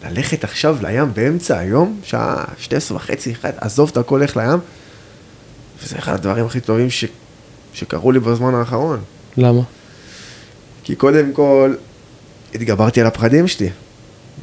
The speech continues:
Speaker 1: זה, נקרא לזה, אין פה פחד, אבל זה פחד של כאילו
Speaker 2: יצאת, יצאת מהמשבצת הנוחה שלך.
Speaker 1: כן, מה, אתה לא אמור להיות בעבודה, המחשבים של כאילו, מה, אתה לא עובד? מה, אתה, מה, אתה מניח לעצמך? מה, אתה מוותר לעצמך?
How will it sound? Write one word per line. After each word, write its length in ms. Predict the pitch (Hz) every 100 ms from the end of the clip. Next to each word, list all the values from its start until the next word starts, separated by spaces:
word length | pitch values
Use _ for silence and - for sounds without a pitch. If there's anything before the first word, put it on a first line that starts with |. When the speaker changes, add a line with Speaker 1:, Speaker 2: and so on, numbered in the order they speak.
| -
Speaker 1:
זה, 360 | 107 101 95 95
נקרא 220 | 107 113
לזה, 180 | 113 113
אין 80 | 120
פה 100 | 117 113
פחד, 340 | 175 175 113
אבל 180 | 101 101
זה 120 | 95
פחד 340 | - 123 123
של 100 | - 107
כאילו 340 | 113 104 104 -
Speaker 2:
יצאת, 200 | - 123 151
יצאת 200 | 127 -
מהמשבצת 640 | 185 202 190 139 147 180 175
הנוחה 240 | 147 - 170
שלך. 200 | - 120
Speaker 1:
כן, 240 | 113 - -
מה, 120 | - 117
אתה 140 | -
לא 80 | 110
אמור 180 | 131 135
להיות 120 | 127
בעבודה, 380 | 113 92 95 147
המחשבים 340 | 117 113 123
של 100 | 127
כאילו, 220 | 110 113 107
מה, 120 | 127
אתה 160 | 120
לא 80 | 92
עובד? 300 | 98 92 123
מה, 100 | 120
אתה, 260 | 104 92 87 - - - - - - -
מה, 80 | 107
אתה 140 | 92
מניח 360 | 85 82 120 139
לעצמך? 360 | 139 131 127 127 104
מה, 60 |
אתה 160 | 92 -
מוותר 320 | 87 92 120
לעצמך? 420 | 143 139 127 123